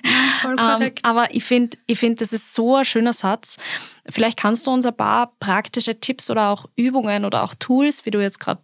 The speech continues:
Speaker 2: eben zusammenfassend gesagt hast, geben, wie man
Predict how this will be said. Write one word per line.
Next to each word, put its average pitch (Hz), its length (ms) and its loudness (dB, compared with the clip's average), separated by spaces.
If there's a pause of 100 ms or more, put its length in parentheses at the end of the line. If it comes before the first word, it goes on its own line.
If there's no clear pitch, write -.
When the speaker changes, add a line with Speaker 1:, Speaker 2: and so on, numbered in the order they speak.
(300)
Speaker 2:
eben 196 240 0
zusammenfassend 196 840 -2
gesagt - 340 -6
hast, 226 300 -2 (460)
geben, 233 280 4
wie 240 100 2
man 233 300 2